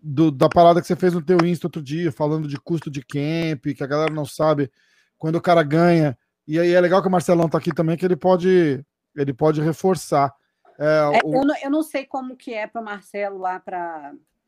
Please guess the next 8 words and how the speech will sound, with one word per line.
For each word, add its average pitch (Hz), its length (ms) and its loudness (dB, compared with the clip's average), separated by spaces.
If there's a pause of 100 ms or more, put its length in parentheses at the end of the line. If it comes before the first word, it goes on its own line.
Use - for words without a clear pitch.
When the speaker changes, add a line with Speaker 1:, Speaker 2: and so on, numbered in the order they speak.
(320)
Speaker 2:
pra 185 120 -10
Amanda, 190 380 -12
a 190 40 -20
questão 196 280 -20
de 196 60 -20
material 220 500 -10
humano, 202 520 -10
né? 196 320 -12